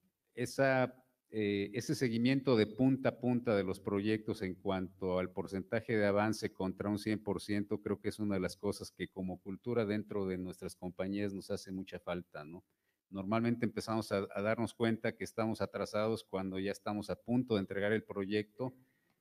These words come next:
cuando deberíamos de en-, entender en qué fase estamos atrasados en cada una de las fases que está,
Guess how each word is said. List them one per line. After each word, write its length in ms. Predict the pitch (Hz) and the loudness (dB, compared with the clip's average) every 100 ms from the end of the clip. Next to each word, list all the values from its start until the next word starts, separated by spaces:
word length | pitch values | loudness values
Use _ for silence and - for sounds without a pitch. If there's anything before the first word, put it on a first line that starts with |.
| _ | _
cuando 300 | 101 101 98 | -2 0 2
deberíamos 560 | 101 101 110 117 110 101 | 2 4 4 2 2 2
de 460 | 104 107 - 92 | 2 2 -2 -4
en-, 180 | 90 92 - - - | -2 -4 -10 -20 -8
entender 720 | 98 98 101 101 107 110 - - - - 104 | -6 -2 0 4 4 4 2 -6 -18 -12 -6
en 160 | 98 | -4
qué 140 | - 127 | -2 0
fase 320 | 127 120 123 | 4 2 2
estamos 400 | - 120 120 113 | -2 -2 0 -2
atrasados 800 | 101 101 95 110 110 123 123 - | -2 0 0 2 2 0 -4 -8
en 140 | 98 95 | -8 -4
cada 360 | - 107 107 | 0 2 4
una 220 | 104 107 | 4 2
de 120 | 98 92 | 2 0
las 140 | 87 | 0
fases 280 | 104 98 - | -2 -2 -6
que 80 | 98 | -8
está, 440 | - - 98 98 | -6 -2 -2 -2